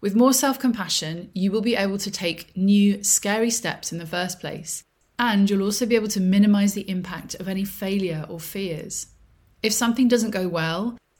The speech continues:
and you punish, hate, or criticize yourself so much that your nervous system goes into fight or flight mode, then you will just shut down and stop. You won't try again. You won't make an effort to do things differently. You'll just be stuck in that heightened state until you can bring yourself out of it.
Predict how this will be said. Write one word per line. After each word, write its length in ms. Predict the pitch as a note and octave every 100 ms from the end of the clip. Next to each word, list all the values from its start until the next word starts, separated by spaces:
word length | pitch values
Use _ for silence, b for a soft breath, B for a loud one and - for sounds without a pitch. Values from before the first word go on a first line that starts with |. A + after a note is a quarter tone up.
| _
and 120 | F3+
you 80 | E3+
punish, 480 | D#3+ G3+ F#3 E3 -
hate, 260 | G3+ F3+
or 80 | F#3
criticize 600 | E3 B3 A#3+ - F3 E3
yourself 640 | D#3+ D#3 D#3+ C#3+ D#3 - - _ _ -
so 340 | - - G#3+
much 280 | B3 A3+ -
that 100 | F#3+
your 160 | F#3 F3+
nervous 380 | F#3+ G3 F#3+
system 340 | G3 - - F3
goes 260 | F3 F3
into 160 | F3 D#3+
fight 320 | - F#3 F#3
or 60 | E3
flight 340 | D#3 F3+ F3+
mode, 380 | D#3 C#3+ D3+ D#3+ - _
then 200 | - G3
you 160 | G#3+ B3
will 140 | B3
just 240 | A#3+ A3+ -
shut 240 | A3+ -
down 260 | G3 G#3+ F3
and 100 | D#3
stop. 480 | D#3+ G3 D3+ - _ _ _
You 120 | E3+
won't 200 | E3+ F#3+
try 220 | - G#3
again. 520 | G#3 F#3+ F#3 F#3 F#3+ - _ _ _
You 140 | F#3 D#3+
won't 180 | E3+
make 160 | F#3+ G#3
an 80 | A3
effort 240 | G3+ -
to 100 | -
do 140 | G3 F#3+
things 180 | F#3
differently. 600 | - F3 E3+ D#3+ E3+ E3 D#3+ _ _ _
You'll 180 | F#3+ F#3+
just 280 | G#3 A3
be 80 | -
stuck 400 | B3+ - G3+ G3
in 80 | G3
that 120 | F3
heightened 460 | - - G#3+ A3 A3+
state 340 | - F3 E3+
until 280 | E3 F#3+ G3
you 120 | G3
can 160 | G3+ G#3
bring 160 | F#3+
yourself 320 | D#3+ D#3 D#3+ D#3+
out 280 | F3+ F3+
of 80 | D#3
it. 240 | D3+ -